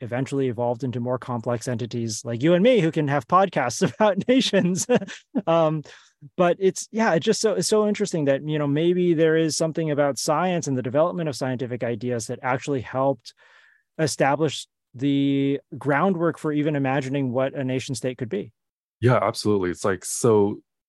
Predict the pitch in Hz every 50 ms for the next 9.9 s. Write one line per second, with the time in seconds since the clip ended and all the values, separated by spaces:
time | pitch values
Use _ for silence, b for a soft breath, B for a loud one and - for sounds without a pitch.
0 | _ _ - 117 107 - - 143 151 143 - - 120 101 92 98 104 - 117 92
1 | 92 87 - - 95 85 - _ - 95 85 80 90 82 - 85 85 87 87 90
2 | 85 - 90 - - 78 76 78 76 - - 98 87 - - 92 90 - 87 82
3 | 82 90 92 - - - 82 82 - - 87 87 87 85 - - _ - 92 85
4 | 80 80 78 _ - - 82 82 82 87 82 87 90 82 - - - - 82 -
5 | - 90 82 73 - 82 82 82 107 117 113 - 95 - - - - - 87 -
6 | 82 80 80 - - - 82 90 - - 113 - 131 120 131 139 139 139 B B
7 | B B B B 113 123 131 - 139 120 - - - 110 101 92 - - 92 87
8 | 87 87 80 82 80 - 85 80 82 82 78 82 82 85 90 110 113 110 104 87
9 | 85 85 - - - 87 82 82 - - - - 165 123 - - 101